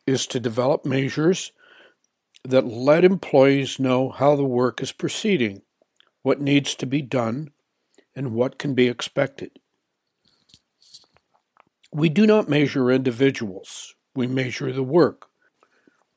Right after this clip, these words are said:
When we define work, basically it is plan the work, control the work. Under control, it's measure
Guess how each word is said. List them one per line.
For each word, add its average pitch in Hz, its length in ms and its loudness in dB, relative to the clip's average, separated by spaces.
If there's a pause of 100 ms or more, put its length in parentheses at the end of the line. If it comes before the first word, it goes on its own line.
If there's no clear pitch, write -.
(720)
When 123 220 -6
we 156 180 -6
define 143 720 -6 (1000)
work, 110 440 -6 (220)
basically 143 640 -6
it 117 120 -6
is 110 420 -6 (1300)
plan 120 340 -6
the 160 80 -6
work, 156 400 -10 (1500)
control 131 440 -4
the 151 100 -4
work. 143 380 -8 (640)
Under 123 200 -10
control, 131 800 -8
it's 117 440 -10 (540)
measure 113 600 -8